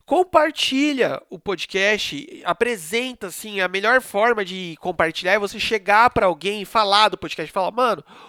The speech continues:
ouve o podcast, velho." Você que tá começando a acompanhar a N F L agora, ou você que já acompanha, mas quer se instruir mais, toma aí, porque este é o momento, porque a temporada tá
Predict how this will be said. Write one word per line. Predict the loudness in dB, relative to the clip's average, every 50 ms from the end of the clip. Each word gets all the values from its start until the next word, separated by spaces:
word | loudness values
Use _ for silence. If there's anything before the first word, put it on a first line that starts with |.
| -20 _ _
ouve | 2 4 4 4 2 -2
o |
podcast, | -2 -2 -2 -2 -2 -2 0 2 2 2 0 -2 -4
velho." | -6 -6 -6 -6 -10 -18 -20 -20 -20 -10
Você | -6 -4 -2 0 -2
que | -2 0
tá | -2 -2
começando | 0 0 -2 -2 -2 -4 -4 -2 0 0 0 0 -2 -6 -8 _ _
a | 0 0
acompanhar | 0 0 -2 -4 -2 -2 0 0 2 2
a | 2 2
N | 0 0
F | -4 -2 2 2
L | 4 4
agora, | 2 0 0 2 4 6 8 8 6 4 0 -4 -12 -20 -8 0
ou | 0 2
você | 2 0 -2 -2 -4 -4
que | -4 -6 -8
já | 0 4 4 4 4
acompanha, | 4 0 -6 -4 -2 -2 -2 -2 -2
mas | -2 -2 -4 -4 -4
quer | -2 0 2 2 0 -2
se | -6 -12 -14 -12 -14 -14 -12 -10 -8 -8 -6 -6 -8 -10 -14 -16
instruir | -14 -14 -14 -12 -10 -8 -8 -6 -6 -6 -6 -6 -6
mais, | -4 -2 0 2 2 2 0 -2 -4 -8 -4 4
toma | 6 6 6 6 4
aí, | 2 2 0 -2
porque | -6 -8 -10 -8 -10 -8 -2 0
este | 0 0 2 0 0 0
é | 0
o | 0
momento, | -2 -6 -4 -2 -2 -4 -4 -4 -8 -12
porque | -12 -10 -8 -6 -6 -6
a |
temporada | -6 -8 -8 -6 -4 -4 -4 -6 -6 -10
tá | -4 _ 0 0